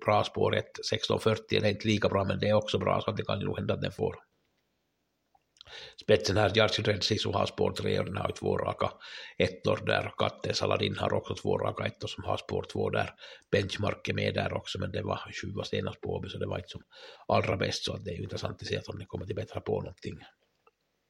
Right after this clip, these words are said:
Vi har bronsdivisionen, sista loppet. Mission Beach fick spår två.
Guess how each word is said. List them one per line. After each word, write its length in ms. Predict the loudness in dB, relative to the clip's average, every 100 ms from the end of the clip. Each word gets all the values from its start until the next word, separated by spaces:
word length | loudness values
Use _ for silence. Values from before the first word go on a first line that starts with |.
| _ _ _ _ -12 -10 -8 -8 -6 6
Vi 100 | 10
har 140 | 10
bronsdivisionen, 760 | 12 10 10 8 8 8 8 6
sista 320 | 6 4 6
loppet. 440 | 6 4 0 2
Mission 400 | 2 4 2 2
Beach 320 | 4 2 2
fick 200 | -2 -4
spår 220 | 2 2 2
två. 380 | 6 6 6